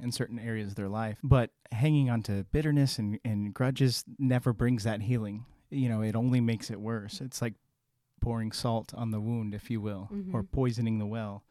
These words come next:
Speaker 2: Mm-hmm.
Speaker 1: You know, I think you can see that in some of the characters having anger that just goes completely unchecked.
Speaker 2: Mm-hmm.
Speaker 1: Uh, Tori comes to mind.
Speaker 2: Right.
Speaker 1: And Tori has had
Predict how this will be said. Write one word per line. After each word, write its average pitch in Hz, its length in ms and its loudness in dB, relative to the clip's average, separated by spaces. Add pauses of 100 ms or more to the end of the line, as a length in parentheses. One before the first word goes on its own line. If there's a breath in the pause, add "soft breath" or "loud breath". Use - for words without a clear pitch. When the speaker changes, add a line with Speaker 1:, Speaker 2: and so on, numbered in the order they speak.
Speaker 2:
Mm-hmm. 180 280 -14 (260 loud breath)
Speaker 1:
You 127 120 -4
know, 110 280 -2
I 120 100 -4
think 131 280 0
you 127 80 -2
can 117 160 -2
see 120 260 -2
that 110 320 -2
in 113 480 0 (1300 loud breath)
some 139 200 0
of 131 40 2
the 120 60 -2
characters 120 380 -2
having 104 380 -2
anger 117 340 0
that 104 160 -6
just - 220 -6 (140)
goes 110 260 -2
completely 135 760 -4
unchecked. 110 640 -4
Speaker 2:
Mm-hmm. 185 220 -10 (140)
Speaker 1:
Uh, 101 220 -4
Tori 127 280 -2
comes 107 300 -8
to 113 80 -8
mind. 107 400 -8
Speaker 2:
Right. 170 320 -10 (180)
Speaker 1:
And 117 100 -8
Tori 113 420 0
has 107 160 -4
had 104 380 -4